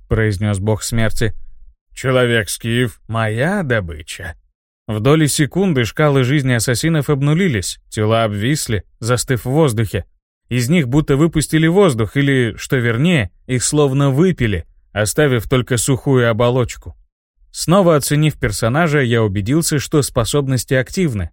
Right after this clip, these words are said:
а тело мне подчиняется, и сделал осторожный шаг к барону Самеди, потом еще и еще. Он не реагировал. Убыстрившись, я выплеснул на него умноженную эссенцию жизни,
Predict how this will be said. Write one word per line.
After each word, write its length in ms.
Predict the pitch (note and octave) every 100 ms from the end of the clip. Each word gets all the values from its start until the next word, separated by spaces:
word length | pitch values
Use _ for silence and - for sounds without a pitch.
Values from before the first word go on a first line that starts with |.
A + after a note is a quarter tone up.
| _
а 160 | A2+
тело 300 | A2 B2+ C3+
мне 200 | A#2+ A#2+
подчиняется, 800 | A#2+ B2 - B2 C3 C3 G#2 - F2 _ _
и 120 | -
сделал 440 | G#2+ G2+ F#3+ F#3 F3
осторожный 640 | D3+ E3+ D#3 D3+ A#2+ A#2
шаг 340 | - E3 - -
к 140 | A#2+
барону 440 | A#2+ B2+ D3 C#3
Самеди, 580 | B2 - C3+ D#3 D3 F2 - -
потом 320 | - A2+ C3 B2
еще 560 | A2+ G#2+ - B2+ D3+ -
и 60 | C#3
еще. 540 | C#3 C#3+ - F3+ G2+ _ _ _
Он 200 | A2+ A#2+
не 100 | B2
реагировал. 680 | B2 B2 B2+ E3+ A2+ F2 D2+ _ _ _ _
Убыстрившись, 800 | A2+ C3+ - B2 C#3+ - F#3+ D#3+
я 160 | D#3 F3
выплеснул 520 | G3 F3 D#3+ F3+ E3+
на 100 | D3+
него 260 | C3 C3 D#3
умноженную 520 | C#3 D#3 C#3 C3+ C3
эссенцию 440 | - E3 D3 D3+
жизни, 440 | D3 G3 C3+ F#2+